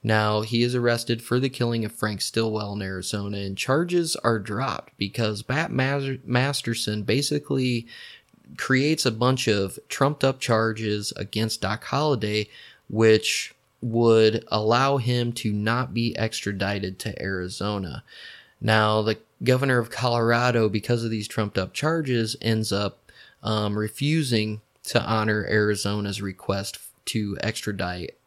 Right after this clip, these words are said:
uh, Doc Holliday for the murder of Frank Stillwell. Now, I know, as we've come to find out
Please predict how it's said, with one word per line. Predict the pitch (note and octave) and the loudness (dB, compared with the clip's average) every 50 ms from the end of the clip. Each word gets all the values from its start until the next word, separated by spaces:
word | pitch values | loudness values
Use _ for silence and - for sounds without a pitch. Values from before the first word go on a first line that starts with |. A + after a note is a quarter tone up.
| _ | _
uh, | - - E2+ D#2+ | -10 -10 -8 -6
Doc | - - A2 G2 G2 - | -4 -2 -2 -2 -2 -2
Holliday | - - D3+ E3+ E3 C#3 A2+ A2+ A2 A2 G#2+ | -2 -2 0 2 2 0 2 2 2 0 0
for | - - A2 | 0 2 2
the | G#2+ G#2 | 2 2
murder | G2+ G2+ G2+ G2 G2 F#2 F#2+ F#2 | 0 -2 -2 -2 -2 -2 -4 -6
of | F#2 - | -8 -10
Frank | - F2+ E2+ D#2+ D2+ - | -10 -10 -10 -8 -8 -8
Stillwell. | - - A2 G#2+ G#2 G2+ F#2 D#2+ - - - - - - - - - - - - - - _ - | -6 -2 0 0 0 0 -2 -4 -6 -8 -8 -10 -14 -18 -20 -18 -18 -18 -18 -20 -20 -16 _ -8
Now, | A2+ G#2+ G#2 | -6 -4 -2
I | G#2 G#2+ | 0 2
know, | G#2+ A#2 B2 B2 B2 B2 A#2 - _ _ _ _ - | 4 4 6 6 6 4 2 0 _ _ _ _ -2
as | B2 A2+ G#2+ A2+ | -2 -2 0 -2
we've | A2+ A2 - | -2 -4 -2
come | - C3 B2+ B2 | 0 0 2 2
to | A#2 | 2
find | A2+ - A#2+ A#2+ A2+ A2 G#2 | 2 2 2 2 2 2 2
out | G#2+ G#2+ G#2 G#2+ G#2+ - | 0 2 2 0 -2 -4